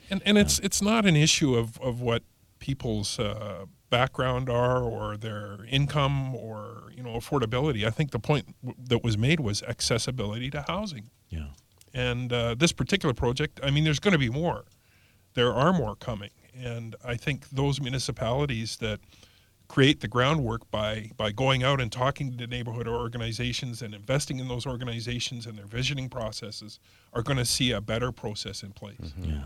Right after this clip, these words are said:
Speaker 1: If you don't, it's just gonna be neighbor against neighbor. And,
Speaker 3: It's a
Speaker 1: and that
Speaker 3: systemic
Speaker 1: hurts.
Speaker 3: problem too. Like, I, you know, the, and this is a great, great conversation. Like,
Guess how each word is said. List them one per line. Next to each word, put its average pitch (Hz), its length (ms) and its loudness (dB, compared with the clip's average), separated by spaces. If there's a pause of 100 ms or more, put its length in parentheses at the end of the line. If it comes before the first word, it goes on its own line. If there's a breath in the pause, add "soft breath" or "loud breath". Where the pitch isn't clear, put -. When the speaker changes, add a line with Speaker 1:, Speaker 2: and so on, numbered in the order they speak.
(100)
Speaker 1:
If 127 160 0
you 135 80 4
don't, 165 340 6 (120)
it's 120 160 -2
just - 240 -4
gonna 120 160 -2
be 113 240 -2
neighbor 127 340 0
against 113 400 -4
neighbor. 107 280 -10 (200)
And, 143 80 2
Speaker 3:
It's 135 120 2 (100)
a 139 60 4
Speaker 1:
and 139 80 6
that 135 80 8
Speaker 3:
systemic 127 340 8
Speaker 1:
hurts. - 100 -2
Speaker 3:
problem 104 460 0
too. 98 240 -2
Like, 85 320 -4
I, 120 160 2
you 147 80 0
know, 120 180 4
the, 110 260 -4
and 127 160 4
this 170 200 4
is 143 80 2
a 110 60 0
great, 120 340 2 (760)
great 117 380 -2
conversation. 95 920 -2
Like, 95 160 -2